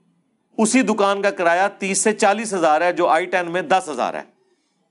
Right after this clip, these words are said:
तो अब तो ये बड़ा जुल्म है ना कि आप कहें कि वो नाजायज मुनाफा ले रहा है।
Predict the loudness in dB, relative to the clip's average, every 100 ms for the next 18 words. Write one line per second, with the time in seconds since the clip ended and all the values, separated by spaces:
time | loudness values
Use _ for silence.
0 | _ _ _ _ _ _ _ _ _ _
1 | _ _ -4 0 0 -2 -2 0 0 0
2 | 0 0 0 -2 0 0 -2 -4 -12 _
3 | _ _ _ _ 2 4 2 -4 -2 0
4 | 2 0 2 2 0 -2 -2 0 -2 -2
5 | -2 -4 -6